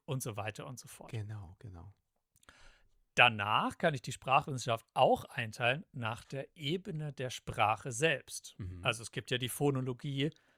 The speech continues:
Speaker 1: die sich mit den Lauten beschäftigt, einer Sprache, die Morphologie mit Worten und Wortformen,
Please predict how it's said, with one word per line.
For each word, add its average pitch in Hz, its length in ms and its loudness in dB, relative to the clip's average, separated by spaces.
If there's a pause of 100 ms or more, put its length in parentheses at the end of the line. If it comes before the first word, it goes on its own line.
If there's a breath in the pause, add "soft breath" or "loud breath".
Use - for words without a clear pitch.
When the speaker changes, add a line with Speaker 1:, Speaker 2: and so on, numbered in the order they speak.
(280)
Speaker 1:
die 123 60 -12
sich 107 220 -10
mit 110 120 -6
den 139 120 4
Lauten 127 360 6
beschäftigt, 113 720 -8
einer 113 220 -8
Sprache, 120 480 -10
die 120 140 -6
Morphologie 131 640 4
mit 117 220 -10
Worten 113 360 -8
und 120 180 -4
Wortformen, 123 560 0